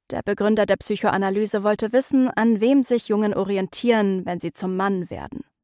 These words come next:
Und für eine Erklärung bediente er sich bei einer griechischen Sage, in der ein junger Mann namens Ödipus seinen Vater meuchelt und dann seine Mutter heiratet.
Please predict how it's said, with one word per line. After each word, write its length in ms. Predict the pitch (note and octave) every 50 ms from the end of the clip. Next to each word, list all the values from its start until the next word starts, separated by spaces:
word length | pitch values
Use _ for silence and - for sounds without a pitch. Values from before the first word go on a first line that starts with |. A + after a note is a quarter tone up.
| _ _ _ _ _ _ - - - - -
Und 140 | - B3+ C4
für 100 | - B3+
eine 140 | - A#3 A#3+
Erklärung 520 | - A3+ - B3 C4+ D#4 D#4+ D4 C#4+ C4+
bediente 400 | A3+ A3+ G#3+ A3+ A3+ A3 - A3+
er 140 | - F#3 G3
sich 280 | F3+ G#3 G#3 G3 - -
bei 180 | - G#3+ G#3+
einer 200 | - G#3+ G#3+ G#3+
griechischen 540 | G#3 - G#3 A3 A3+ - - A#3 - - A#3
Sage, 560 | G#3 - A3+ A3+ A#3 A3+ G#3+ - F3 B2 F#2+ - - - - - - - _ _ -
in 100 | A#3+ A#3+
der 140 | B3 A#3
ein 120 | G3+ A3+ A#3+
junger 260 | C#4 D4+ D4+ C#4 B3
Mann 240 | A3+ A3 A3 A3+ A3
namens 400 | G#3+ G3+ G3+ G3+ G3 G3 - -
Ödipus 560 | - C4+ C#4 B3 G3+ - - G#3 A#3 C4+ -
seinen 260 | - A#3 A3+ G#3+ G#3 G3
Vater 440 | - - G#3+ G#3 A#3 - - G#3
meuchelt 500 | F#3+ F#3 F3 F3+ F3+ - - A3+ A#3 -
und 220 | - A3+ A3+ - -
dann 200 | A#3+ C4+ C#4 C4+
seine 280 | B3 B3 A3+ A3+ A3+
Mutter 420 | G#3+ G#3+ A3 G#3+ - G#3 F3+ E3+ F3
heiratet. 680 | E3+ D3+ D3+ - C3+ - - - - - - - -